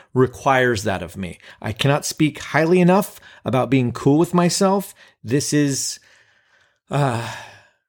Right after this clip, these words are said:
this is imperative for me. I'm in service of getting started, so nothing is too remedial, nothing is too basic or childlike. If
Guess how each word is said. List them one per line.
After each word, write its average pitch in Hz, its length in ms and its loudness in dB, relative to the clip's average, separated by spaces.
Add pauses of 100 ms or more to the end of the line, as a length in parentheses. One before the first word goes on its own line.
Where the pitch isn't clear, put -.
(380)
this 131 320 0
is 160 160 2
imperative 127 760 -2 (100)
for - 300 -6
me. 98 240 -6 (460)
I'm 151 180 4
in 196 100 4
service 175 400 0
of 127 120 -10
getting 123 240 0
started, 139 480 0
so 120 180 -2
nothing 113 340 -4
is 104 140 -6
too - 140 -4
remedial, 117 480 0
nothing 101 300 -4
is 95 100 -8
too 104 160 -8
basic 120 500 -2
or 90 60 -4
childlike. 156 840 2 (420)
If 151 220 0